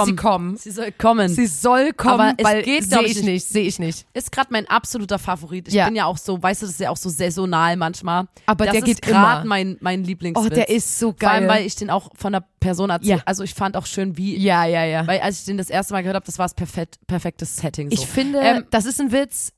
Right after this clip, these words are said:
Speaker 2: ich glaub, den, den nehm ich mit ins hohe Alter.
Speaker 1: Ja.
Speaker 2: Den werd ich jetzt mit mir nehmen. Den,
Speaker 1: Der kommt
Speaker 2: den werd ich vor
Speaker 1: sicher
Speaker 2: allem diesen Sommer lang werd ich den richtig rocken. Dann irgendwann sagen Leute, „Ja,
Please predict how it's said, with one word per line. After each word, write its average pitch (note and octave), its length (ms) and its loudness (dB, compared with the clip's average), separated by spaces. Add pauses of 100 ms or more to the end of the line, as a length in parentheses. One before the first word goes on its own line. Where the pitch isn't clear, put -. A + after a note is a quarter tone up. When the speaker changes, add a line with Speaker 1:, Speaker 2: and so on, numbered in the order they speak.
(100)
Speaker 2:
ich - 140 -2
glaub, A#3+ 320 -2
den, A3 400 -2 (140)
den G#3+ 100 2
nehm G#3+ 140 2
ich F#3+ 100 -6
mit F#3+ 140 -4
ins F#3 160 -2
hohe F3+ 240 4
Alter. C#3+ 400 -4 (200)
Speaker 1:
Ja. E3+ 200 -6
Speaker 2:
Den G3+ 160 0
werd G3+ 120 2
ich - 120 -2
jetzt G3 320 -6
mit F#3+ 160 -4
mir F3 160 -2
nehmen. C#3+ 320 -6 (200)
Den, G3+ 60 2
Speaker 1:
Der F3 100 2 (160)
kommt A#3+ 160 0
Speaker 2:
den A#3+ 80 4
werd C#4+ 100 4
ich - 80 -8
vor B3 80 0
Speaker 1:
sicher B3 140 2
Speaker 2:
allem D4 100 2
diesen B3 220 0
Sommer A#3+ 240 2
lang G#3 160 0
werd G3 120 -2
ich - 60 -8
den F3+ 80 -8
richtig F#3 400 -6
rocken. C#3+ 340 -8 (300)
Dann G3 80 -4
irgendwann A3+ 240 0
sagen G3 140 -2
Leute, F3+ 140 0
„Ja, G3 460 -4